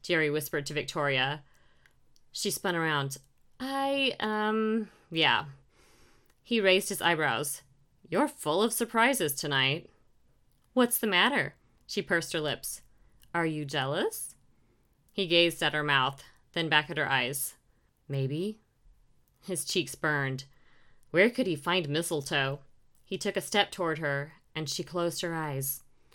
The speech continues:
A moment later, something shoved them both into the wall. The giant hippo had returned backstage. "Watch where you're going!" Victoria pushed the monstrosity away from her. "I can't see!"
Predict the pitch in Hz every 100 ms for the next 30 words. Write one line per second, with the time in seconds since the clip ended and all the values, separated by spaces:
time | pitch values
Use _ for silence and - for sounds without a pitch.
0 | _ _ _ _ 170 175 226 247 180 202
1 | 160 147 - 202 196 156 254 247 240 165
2 | 143 180 196 - 190 190 202 170 151 139
3 | 135 139 - - _ _ _ - 165 214
4 | 214 180 170 226 180 160 180 160 160 214
5 | 185 151 175 - - 185 156 120 - -
6 | - - - _ - - - - 262 359
7 | 311 277 254 - 196 269 311 214 139 95
8 | 82 _ _ 180 - 226 175 139 - 233
9 | 233 - - 170 160 160 - 180 180 170
10 | 151 143 165 151 156 135 - - - -
11 | - - 320 320 494 - - - 480 508
12 | 480 320